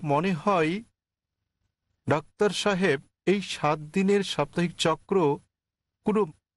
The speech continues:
মানুষের দ্বারা তৈরি হয়নি। আমি বুঝতে পেরেছি, এই সাপ্তাহিক চক্র তৈরি হয়েছে সর্বশক্তিমান সৃষ্টিকর্তার হাতেই। আমি প্রশ্ন করতে চাই যে,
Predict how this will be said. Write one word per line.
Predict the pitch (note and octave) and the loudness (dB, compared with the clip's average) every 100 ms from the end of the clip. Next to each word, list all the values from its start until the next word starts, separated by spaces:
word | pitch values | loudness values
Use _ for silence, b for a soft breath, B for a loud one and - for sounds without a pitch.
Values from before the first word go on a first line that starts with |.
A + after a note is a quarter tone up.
| - | -4
মানুষের | C3 D3+ F#3+ - G3 | 0 0 0 -2 -2
দ্বারা | F#3+ F#3+ E3 F#3 _ | 0 2 0 -2 _
তৈরি | F3 E3+ D#3 D#3+ | 2 2 2 0
হয়নি। | A2+ C3 C3 A2 E2+ - - | 2 2 0 0 -2 -6 -4
আমি | C3+ E3+ E3+ F#3 - _ _ _ _ _ _ _ _ _ _ _ _ | -2 0 0 -2 -6 _ _ _ _ _ _ _ _ _ _ _ _
বুঝতে | - D3+ - - A#3 | -4 -2 -2 -2 -2
পেরেছি, | G3 F#3+ F#3+ - A#2 F3+ _ _ _ _ _ _ _ _ _ _ _ - | 0 0 -2 0 0 -2 _ _ _ _ _ _ _ _ _ _ _ 0
এই | G3 F#3+ | 0 0
সাপ্তাহিক | - E3 - G#3+ G#3+ | -4 -4 -2 -2 -2
চক্র | - F#3+ F3+ F#3 F#3 - | -2 -4 0 0 0 0
তৈরি | D#3+ D3+ D#3 F#3 | 0 0 2 0
হয়েছে | D#3+ G3+ G3+ - C3 D#3 _ | 2 2 0 0 0 -2 _
সর্বশক্তিমান | - D#3+ D#3 G3 G3+ - F3+ F3 | -4 -2 -2 -4 -4 -2 -2 -2
সৃষ্টিকর্তার | - F#3 - F#3 E3+ D#3 C3+ | -2 -4 -2 -2 -2 -2 -2
হাতেই। | A#2+ G#2 D2+ C2 _ _ _ _ _ _ _ _ _ _ _ _ _ _ _ _ _ _ _ _ _ _ _ _ _ - | -2 -2 -6 -8 _ _ _ _ _ _ _ _ _ _ _ _ _ _ _ _ _ _ _ _ _ _ _ _ _ -6
আমি | E3 A3+ | -4 -4
প্রশ্ন | G#3+ G#3+ - | -2 -4 -2
করতে | A3+ G3 A3 | -4 -2 -2
চাই | - F#3+ | 0 0
যে, | F3 F#3 C#3+ D3 | 2 2 2 0